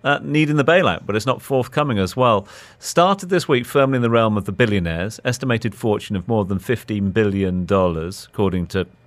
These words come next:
you-know-who, Bloomberg Billionaire Index. Um, however, s-, finishes this week,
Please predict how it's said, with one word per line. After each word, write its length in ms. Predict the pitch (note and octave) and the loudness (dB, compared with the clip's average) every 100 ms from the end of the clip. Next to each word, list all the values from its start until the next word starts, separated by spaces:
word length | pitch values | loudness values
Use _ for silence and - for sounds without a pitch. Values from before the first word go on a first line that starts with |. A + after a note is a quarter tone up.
| _ _ _ | _ _ _
you-know-who, 420 | F#2+ F2+ E2+ F2 | -4 -2 -2 -4
Bloomberg 480 | E2 F#2+ F2+ E2+ E2 | -4 -6 -4 -4 -4
Billionaire 440 | G2+ F2+ F2 E2+ D#2+ | -4 -4 -4 -4 -6
Index. 420 | D#2+ F2+ - - - - - - - | -4 -6 -6 -18 -20 -20 -20 -20 -12
Um, 340 | F#2 F#2+ F#2+ - - | -6 -4 -4 -8 -12
however, 420 | F#2+ A#2+ A#2 A#2+ - _ _ _ _ - | -4 0 2 0 -4 _ _ _ _ -16
s-, 340 | - - - - | -14 -12 -14 -18
finishes 560 | - E3+ F#3 - G2+ - | -2 0 0 0 -2 0
this 300 | F#2+ E2+ - | -4 -4 -4
week, 360 | F2+ F2+ F#2 | -2 -2 -6